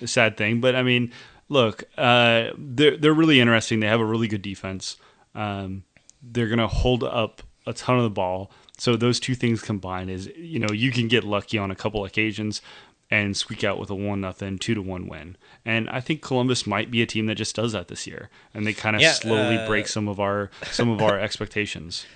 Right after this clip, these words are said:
Speaker 2: They, they are currently sitting on thirteen points, which is the second highest total in the East, with a goal differential of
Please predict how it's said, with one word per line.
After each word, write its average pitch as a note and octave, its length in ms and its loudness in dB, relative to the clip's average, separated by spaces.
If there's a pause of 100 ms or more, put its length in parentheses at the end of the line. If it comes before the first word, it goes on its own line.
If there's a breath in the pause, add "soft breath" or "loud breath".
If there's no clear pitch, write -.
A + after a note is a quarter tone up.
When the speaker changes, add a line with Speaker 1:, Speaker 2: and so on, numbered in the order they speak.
(140)
Speaker 2:
They, B2+ 200 2
they C3+ 120 2
are C3+ 100 2
currently C3 280 -2
sitting G#2+ 240 -4
on F#2+ 120 -8
thirteen G#2+ 680 -8
points, G2 340 -10
which - 160 -14
is - 80 -16
the - 80 -12
second G2 240 -6
highest F#2 280 -10
total G2 220 -12
in G2+ 140 -10
the F2+ 140 -16
East, E2+ 360 -14
with F#2 140 -16
a - 40 -18
goal - 200 -16
differential F2 500 -16
of E2+ 300 -14